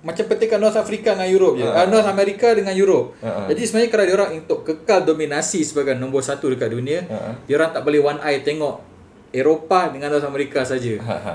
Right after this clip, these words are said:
Speaker 1: Jadi, kat pasaran lain kat dunia yang lebih besar sebenarnya, kalau kita combine,
Speaker 2: Hmm.
Speaker 1: macam India, sebenarnya
Speaker 2: Hmm.
Speaker 1: India dan Malaysia dan Asia Pasifik,
Speaker 2: Hmm.
Speaker 1: dia orang kena start buat macam apa yang dibuat oleh Huawei.
Speaker 2: Hmm.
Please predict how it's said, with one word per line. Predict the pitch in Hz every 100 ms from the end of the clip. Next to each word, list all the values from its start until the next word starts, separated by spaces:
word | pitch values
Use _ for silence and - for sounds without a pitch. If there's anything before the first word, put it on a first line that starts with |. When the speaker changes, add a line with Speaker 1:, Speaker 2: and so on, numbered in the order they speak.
| 85
Speaker 1:
Jadi, | 123 170
kat | 147 -
pasaran | 143 165 151
lain | 147 139
kat | 123 107
dunia | 131 165
yang | 147 139
lebih | 139 147
besar | 135 143 180
sebenarnya, | 151 160
kalau | 147
kita | 151
combine, | 135 127 147 226
Speaker 2:
Hmm. | 214
Speaker 1:
macam | - 131
India, | 120 143 139 117
sebenarnya | 117 147 -
Speaker 2:
Hmm. | - -
Speaker 1:
India | 139
dan | 131
Malaysia | 127 139
dan | 131 127 127
Asia | 127 135
Pasifik, | 127 135 196 214
Speaker 2:
Hmm. | 110 101 123 - - - -
Speaker 1:
dia | 107
orang | 131 151 147
kena | 143 131
start | 120 - 120 - -
buat | 127 131
macam | 123 123 123
apa | 123 123
yang | 120 113 113
dibuat | 110 113 110
oleh | 113 107
Huawei. | 117 127 151 160
Speaker 2:
Hmm. | 107 92 95 92